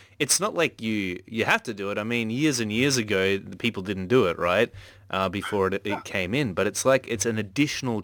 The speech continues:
Speaker 1: tool now to get yourself out there instead
Speaker 2: I
Speaker 1: of
Speaker 2: can, I can, I can
Speaker 1: spending
Speaker 2: only
Speaker 1: thousands of dollars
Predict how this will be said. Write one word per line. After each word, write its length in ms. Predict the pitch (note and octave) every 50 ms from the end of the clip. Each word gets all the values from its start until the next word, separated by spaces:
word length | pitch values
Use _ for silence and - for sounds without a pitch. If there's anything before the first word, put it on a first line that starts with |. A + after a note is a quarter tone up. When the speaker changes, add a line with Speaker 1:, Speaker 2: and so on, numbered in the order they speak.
| -
Speaker 1:
tool 380 | - - - - C3+ D3 D#3+ E3
now 240 | C#3 A2 F#2+ F#2+ F#2+
to 60 | F#2+
get 180 | F2+ G2+ A2+ A2
yourself 500 | - G#2 F#2+ - - F#2+ F2+ E2+ - -
out 300 | G2 A2 B2+ C#3+ C#3+ -
there 160 | - F2+ E2+ E2+
instead 500 | E2 F2 F2 - - - - A2 G#2+ A2
Speaker 2:
I 40 |
Speaker 1:
of 60 | G2 -
Speaker 2:
can, 80 | G#3 - F3+
I 40 | G3+ A#3
can, 80 | A#3 A#3+
I 20 | G3
can 80 | F#3+
Speaker 1:
spending 540 | - - - - - C3+ D3 C#3+ C3+ C#3 G#3
Speaker 2:
only 200 | G#3 G#3+ - C3
Speaker 1:
thousands 440 | B2+ C3+ C#3+ C#3+ C3 C#3+ C#3 C3 B2
of 140 | A#2+ A2 F#2+
dollars 420 | A#2 A2+ A#2 B2 C#3+ C#3+ C3